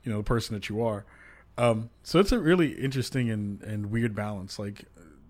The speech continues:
you know, even ten years ago, it wasn't like this. Uh,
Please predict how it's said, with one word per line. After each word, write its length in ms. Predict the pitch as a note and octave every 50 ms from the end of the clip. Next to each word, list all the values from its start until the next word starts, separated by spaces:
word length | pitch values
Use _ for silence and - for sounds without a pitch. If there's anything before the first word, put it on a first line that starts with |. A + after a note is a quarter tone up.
| - - -
you 80 | A#2 G#2
know, 80 | F#2+
even 220 | A2 C#3+ C#3+ C#3+ B2+
ten 180 | - D3 B2+
years 220 | B2 C3+ D3 C3 A#2
ago, 260 | G#2+ G2+ G#2+ G2+ G2+
it 60 | F#2+
wasn't 260 | G2+ G#2 G2+ G2+ F2 F#2
like 200 | F#2+ G2 G2 -
this. 280 | - - - - - - _ _ _ _ _ - - - - _ _ _ _ -
Uh, 420 | A2+ G#2+ G#2 G2 F#2+ F2+ F2 G#2+